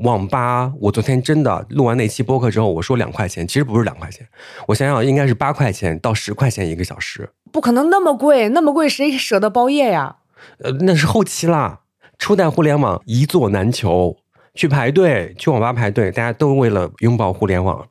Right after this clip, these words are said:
Speaker 2: 嗯。
Speaker 1: 好像是五块钱一小时，真的很贵。
Speaker 2: 而且网速非常慢。
Speaker 1: 对。
Speaker 2: 你一个小时也干不了啥吧？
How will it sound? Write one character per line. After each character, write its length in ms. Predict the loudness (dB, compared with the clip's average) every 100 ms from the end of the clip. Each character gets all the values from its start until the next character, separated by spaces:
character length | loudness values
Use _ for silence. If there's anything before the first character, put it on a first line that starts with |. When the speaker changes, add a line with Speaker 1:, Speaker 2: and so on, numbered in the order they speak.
| -10
Speaker 2:
嗯。 300 | -4 -4 -4 -2
Speaker 1:
好 140 | 0
像 160 | 2 2
是 100 | 2
五 100 | 0
块 160 | -2
钱 160 | 0 -2
一 40 |
小 120 | -2 -6
时， 240 | -8 -12 -18 _ _ _ -2
真 100 | 2
的 80 | 4
很 140 | 2
贵。 280 | 0 -2 -4 _ -6
Speaker 2:
而 120 | -2
且 120 | 0 0
网 160 | -2
速 100 | -4
非 240 | -2 -2 0
常 180 | -2
慢。 260 | -2 -4 -6 _ _
Speaker 1:
对。 200 | -2 -2 0
Speaker 2:
你 160 | 0 2
一 80 |
个 60 | 0
小 160 | 0 -2
时 100 | -2
也 60 |
干 180 | 0 -2
不 60 | -2
了 120 | -6
啥 200 | -12
吧？ 120 | -12